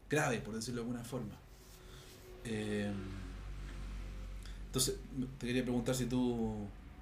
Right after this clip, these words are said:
tienes algún ejemplo, alguna cosa, ¿por qué crees tú que eso está pasando? Porque, bueno,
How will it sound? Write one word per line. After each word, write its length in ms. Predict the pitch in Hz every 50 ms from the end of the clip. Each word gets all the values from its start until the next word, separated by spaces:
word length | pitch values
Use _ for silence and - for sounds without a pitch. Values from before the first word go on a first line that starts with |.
| - - - - - -
tienes 200 | 120 117 117 117
algún 180 | 113 120 117
ejemplo, 420 | 113 113 - 147 175 190 - 147 131
alguna 220 | 127 127 131 127
cosa, 300 | 131 156 170 - 160 131
¿por 140 | 135 139 131 131
qué 200 | - - 151 147
crees 240 | 151 156 160 156 -
tú 100 | 156 156
que 60 | 156
eso 120 | 143 151
está 140 | 135 - 139
pasando? 300 | 135 139 160 190 180 160
Porque, 380 | 139 131 131 135 131 127 123 120 - - - - - - - - - -
bueno, 140 | - 82